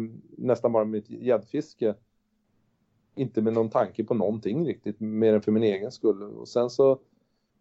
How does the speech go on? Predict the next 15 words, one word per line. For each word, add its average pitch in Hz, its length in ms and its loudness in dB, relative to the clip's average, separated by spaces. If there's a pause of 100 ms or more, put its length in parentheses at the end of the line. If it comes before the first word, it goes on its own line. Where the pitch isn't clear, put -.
(140)
föddes 117 280 0
väl 127 180 -6
idén 117 260 4
sådär 113 180 2
att 104 120 2
försöka 110 280 0
göra 110 260 4
något 101 260 -8
som, 101 360 -4
som 110 260 -10
inte 123 720 -2 (600)
är 104 260 2
som, 98 440 -4 (600)
ja, - 320 -12 (300)
alla 101 320 2